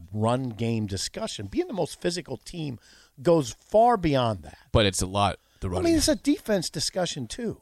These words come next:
Speaker 2: No, it's de-, it's defense.
Speaker 1: Yeah,
Speaker 2: Sure.
Speaker 1: obviously.
Speaker 2: But, but offensively, you can set the tone by, "Hey,
Speaker 1: <clears throat>
Speaker 2: stop the run.
Speaker 1: I
Speaker 2: We're,
Speaker 1: got
Speaker 2: we're
Speaker 1: it.
Speaker 2: gonna run the ball. Stop us."
Speaker 1: Right. Well, I think that's what Trev's probably looking for.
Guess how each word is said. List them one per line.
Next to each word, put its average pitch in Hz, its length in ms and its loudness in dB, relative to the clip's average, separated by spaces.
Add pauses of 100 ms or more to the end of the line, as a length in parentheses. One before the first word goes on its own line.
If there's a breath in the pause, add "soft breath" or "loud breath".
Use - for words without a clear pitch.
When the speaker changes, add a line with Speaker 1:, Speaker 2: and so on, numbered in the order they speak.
(120)
Speaker 2:
No, - 80 4
it's 175 120 -2
de-, 202 120 0 (100)
it's 170 140 0
defense. - 580 -2 (160)
Speaker 1:
Yeah, 359 260 2 (140)
Speaker 2:
Sure. 202 120 4
Speaker 1:
obviously. 160 380 -2
Speaker 2:
But, 131 380 2
but 127 160 4
offensively, 147 680 4
you 139 80 4
can - 160 4
set 180 240 4
the 160 80 -4
tone 180 380 6
by, 139 200 6
"Hey, 175 460 0 (180)
Speaker 1:
<clears throat> - 160 -20
Speaker 2:
stop 180 380 2
the 160 100 4
run. 143 300 4 (440)
Speaker 1:
I 143 100 0
Speaker 2:
We're, 175 60 8
Speaker 1:
got 226 120 6
Speaker 2:
we're 170 80 8
Speaker 1:
it. 180 40 4
Speaker 2:
gonna 202 120 6
run 170 180 6
the 196 80 4
ball. 151 460 4
Stop 208 360 4
us." - 380 -6
Speaker 1:
Right. 95 260 -6 (220)
Well, 202 240 2 (320)
I 135 80 6
think 214 240 -2
that's 233 220 2
what 226 120 0
Trev's 214 280 2
probably 202 340 4
looking 190 240 -2
for. 82 380 -14